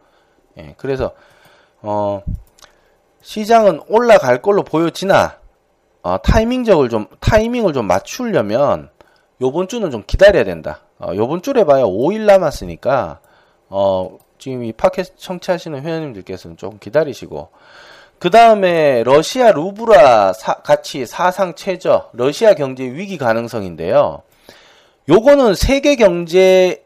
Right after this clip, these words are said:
그러니까 만약 이런 것, 이것 때문에 떨어졌다 그러면 씩 웃고 마세요. 무슨 얘기냐면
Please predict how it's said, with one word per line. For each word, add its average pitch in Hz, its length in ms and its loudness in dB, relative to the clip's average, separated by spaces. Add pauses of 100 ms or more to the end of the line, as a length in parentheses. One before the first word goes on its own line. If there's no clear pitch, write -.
그러니까 147 200 4
만약 208 540 0
이런 320 260 0
것, 302 220 4
이것 330 300 0
때문에 233 320 2
떨어졌다 160 500 4
그러면 113 680 0 (1800)
씩 208 340 -8
웃고 202 260 -2
마세요. 113 640 4
무슨 139 260 -8
얘기냐면 107 920 0